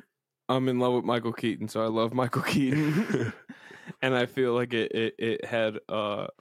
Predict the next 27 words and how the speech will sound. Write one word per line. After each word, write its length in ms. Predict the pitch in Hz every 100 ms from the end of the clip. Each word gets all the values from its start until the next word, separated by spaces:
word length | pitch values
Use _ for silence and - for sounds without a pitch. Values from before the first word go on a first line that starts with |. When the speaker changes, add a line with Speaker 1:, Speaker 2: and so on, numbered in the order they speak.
| -
Speaker 1:
five 220 | 113 110
stars 500 | - 107 101 107 - - - _ -
just 220 | 120 110
for 120 | -
Keaton. 380 | 104 117 - 117 - - _ -
But 380 | 143 143 117 - _ _ _ -
everybody 380 | 110 110 110 104
hated 240 | 107 107
the 80 | 110
movie. 400 | 110 110 117 127 _ _ _ _ _ -
Speaker 2:
Okay. 360 | 98 - 87 82 _ _ _ _ _ _ _ _ 101
We're, 220 | 120 113
we're 180 | 123 123
going 220 | 135 131
backwards 420 | 117 110 92 92
'cause 220 | - 101
I 240 | 104 117 117
wanna 220 | 127 143
see 200 | 135 123
how 220 | 113 113
long 460 | 110 107 107 107 104
this 220 | 101 -
list 240 | 101 95 92
and 440 | 110 113 117 113
just, 240 | 123 120
like, 180 | 120 104
how, 600 | - 104 110 110 110 104